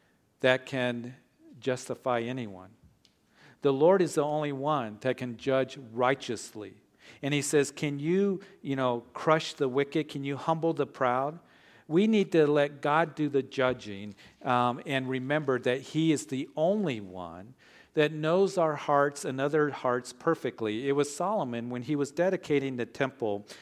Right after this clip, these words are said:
there in First Kings, he was dedicating that first temple, and he says, "God is the one that truly knows the hearts of men."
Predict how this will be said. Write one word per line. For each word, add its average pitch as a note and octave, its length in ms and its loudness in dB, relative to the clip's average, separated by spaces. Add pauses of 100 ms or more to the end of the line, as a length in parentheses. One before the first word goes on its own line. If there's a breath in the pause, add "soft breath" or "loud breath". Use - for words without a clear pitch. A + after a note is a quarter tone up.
(160 loud breath)
there C3 160 4
in B2 80 -2
First C3 400 -2
Kings, A#2 380 -6
he C3 260 -4 (320 loud breath)
was C3+ 140 0
dedicating D#3+ 640 2
that B2+ 220 -4
first C3+ 300 -2
temple, C3 340 -4
and C#3 80 -6
he C3 100 -4
says, C3+ 320 0
"God D3 280 0
is E3+ 160 -4
the C#3+ 100 -2
one A#2 300 -6 (160 loud breath)
that C3 180 -2
truly D3 300 -2
knows B2+ 300 -4
the B2+ 80 -4
hearts A2 340 -4
of A#2+ 100 -8
men." C3 280 -8